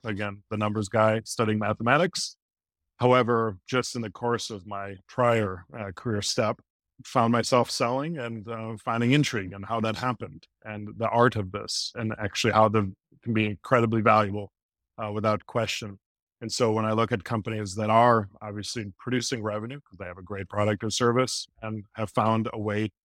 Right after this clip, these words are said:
product market fit and to be profitable, but maybe just haven't realized on their full potential, that excites, not only in terms of just the business's ability to grow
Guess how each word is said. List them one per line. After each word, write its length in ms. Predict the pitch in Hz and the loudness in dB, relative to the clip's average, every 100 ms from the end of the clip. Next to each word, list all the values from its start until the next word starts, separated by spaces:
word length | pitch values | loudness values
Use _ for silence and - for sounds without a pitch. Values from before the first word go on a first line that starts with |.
| _ _ _ | _ _ _
product 260 | - 107 107 | 0 0 2
market 320 | 110 - 98 | 0 -2 -6
fit 300 | - 127 - | 0 0 0
and 180 | 123 104 | -6 -4
to 80 | 107 | -2
be 120 | 104 | -2
profitable, 720 | 92 117 107 - 113 117 127 _ _ _ _ _ _ - | 0 0 0 -2 -2 0 -2 _ _ _ _ _ _ -4
but 120 | 107 | -2
maybe 340 | 104 113 107 | 2 2 2
just 220 | 101 104 - | -2 -4 2
haven't 340 | 110 107 107 | 2 2 0
realized 420 | 110 110 110 101 | 2 4 4 4
on 100 | 107 | -2
their 100 | 104 | -6
full 200 | - 110 | -4 -6
potential, 400 | 95 107 107 113 | -6 -6 -4 -2
that 140 | 104 110 | 0 -2
excites, 440 | 107 - 113 - _ _ _ _ _ - | -2 0 0 -2 _ _ _ _ _ 0
not 80 | 151 | 4
only 160 | 151 127 | 6 4
in 80 | 113 | 0
terms 260 | 127 120 104 | -2 -4 -4
of 80 | 98 | -8
just 160 | 104 104 | -10 -8
the 40 | |
business's 460 | 95 101 104 110 98 | -6 -4 -4 -4 -6
ability 440 | 90 104 104 101 | -2 0 2 0
to 360 | - 107 95 92 _ | -2 -4 -4 -10 _
grow 440 | - 113 107 98 | 2 4 4 0